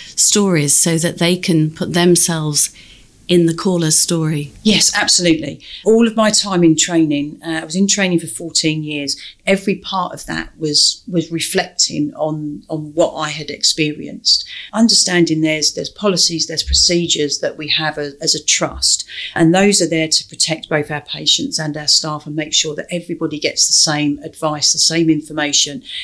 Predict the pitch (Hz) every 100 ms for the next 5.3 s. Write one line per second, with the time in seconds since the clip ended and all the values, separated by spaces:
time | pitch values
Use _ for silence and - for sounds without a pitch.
0 | - 160 165 175 185 175 143 - 151 139
1 | - _ _ _ - - - 160 156 151
2 | 151 - - 170 147 - 90 - 160 147
3 | - 170 170 160 160 160 156 147 - -
4 | 165 156 143 143 - 165 - 208 208 165
5 | 147 156 156